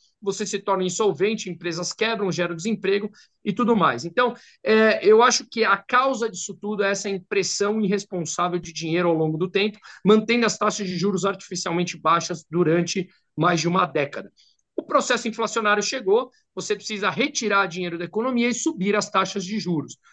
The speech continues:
Os bancos que tinham no seu balanço, e lá nos Estados Unidos, eu até fiz um vídeo explicando a diferença, na minha opinião, do sistema bancário brasileiro pro sistema americano. É, o sistema bancário americano,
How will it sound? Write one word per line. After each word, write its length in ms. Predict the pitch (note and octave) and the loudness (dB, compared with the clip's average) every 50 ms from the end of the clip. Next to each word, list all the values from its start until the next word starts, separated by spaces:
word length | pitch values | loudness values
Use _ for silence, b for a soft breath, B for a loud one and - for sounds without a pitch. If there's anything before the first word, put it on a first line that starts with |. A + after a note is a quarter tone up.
| b b b - | b b b -2
Os 140 | A#3 A3 D#3 | 0 0 0
bancos 480 | D3 D#3 C4+ C#4+ D4 C#4+ D4 A#3+ - | 2 2 2 2 2 -2 -10 -14 -16
que 120 | - - A3 | -16 -14 -12
tinham 360 | - - C#4 C#4+ C#4 C4 B3+ | -10 -10 -8 -6 -4 -4 -4
no 80 | B3 | -4
seu 200 | A3 - B3 A#3+ | -4 0 0 0
balanço, 540 | A3+ A#3 G#3+ F#3+ F#3+ F#3+ F3 D#3+ - - - - | 0 2 0 2 2 0 0 -2 -4 -8 -10 -6
e 100 | C#3+ C#3 | -4 0
lá 260 | D3 D#3+ F#3+ A3+ A3+ | 2 2 2 2 2
nos 100 | A3 F#3+ | 0 -4
Estados 300 | - - G#3+ G3 D#3+ E3 | -6 -6 -8 -8 -6 -6
Unidos, 400 | F3+ F3 F3 F3+ F3 D3+ C#3 C3+ | -4 0 0 0 0 -2 -2 -4
eu 80 | D3 | -4
até 180 | D3+ D3 - G#3 | -2 -2 -2 -4
fiz 220 | - - A#3+ G3 | -4 -2 -2 0
um 80 | A3 G#3 | 0 0
vídeo 220 | D3 F3+ F#3 E3 | 0 -2 -2 -4
explicando 420 | - - - E3+ E3 - F3+ F3 E3+ | -6 -8 -6 -6 -2 2 2 2 2
a 40 | D#3+ | 2
diferença, 540 | E3 E3+ F3 - D3+ E3 F3 E3+ - E3+ | 0 0 0 0 0 2 2 2 2 2
na 80 | D#3 D3+ | 0 2
minha 140 | D3+ D#3+ E3+ | 2 0 -2
opinião, 400 | E3 - D#3+ D#3 D#3 D3 C#3 - B B B B B B | 0 0 2 2 4 4 2 0 B B B B B B
do 80 | - - | 0 0
sistema 500 | - - E3+ D3+ - - G3+ G#3+ G#3+ G#3+ | 0 0 -2 -2 4 4 4 6 4 4
bancário 420 | F3+ G#3 F#3+ F#3 - F#3 F3+ F3 | 2 0 0 0 0 0 0 0
brasileiro 520 | E3 F3 F3+ E3+ E3 E3 D#3 D#3+ E3 D#3 D3+ | -2 -4 -4 -2 -2 -4 -4 -4 -4 -6 -8
pro 120 | - D#3 | -12 -14
sistema 380 | - - D3+ - - E3+ E3 E3 | -14 -12 -10 -6 -4 -2 -2 0
americano. 640 | D#3+ E3 D3 C#3 - - D#3+ F#3 G#3+ G3 C#3+ - B B B B B B B | 0 -2 -2 -4 -4 0 2 4 4 4 2 -2 B B B B B B B
É, 180 | - D#3 D#3+ - | 2 2 2 2
o 40 | F#3 | 0
sistema 380 | - - F3+ - A#3+ B3 B3 B3+ | -4 -4 -4 0 0 0 2 2
bancário 480 | A#3+ A#3+ A3 A3+ A3+ G#3 G3+ F#3+ - _ - | 2 0 0 2 0 0 0 -2 -6 _ -4
americano, 760 | D#3+ F#3 F3+ F3 F3+ E3 E3 - - F#3+ A3+ B3+ G#3+ D3 | -2 -2 0 0 -2 -4 -4 -2 0 2 2 2 0 -2